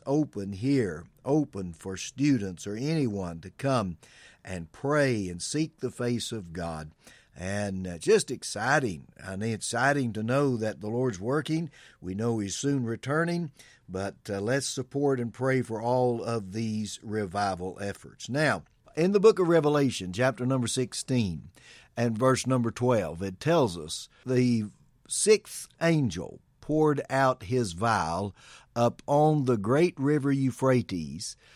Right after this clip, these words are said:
and the water thereof was dried up, that the way of the kings of the east might be prepared." Now, what are the kings of the east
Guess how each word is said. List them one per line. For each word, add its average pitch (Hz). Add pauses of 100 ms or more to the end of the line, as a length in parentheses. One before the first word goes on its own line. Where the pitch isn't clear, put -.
(160)
and 107
the 107
water 151
thereof 131
was 101
dried 117
up, 95 (220)
that 110
the 104
way 139
of 127
the 120
kings 156
of 135
the 139
east 190 (360)
might 127
be 120
prepared." 92 (420)
Now, 139
what 208
are 190
the 151
kings 160
of 123
the 123
east 147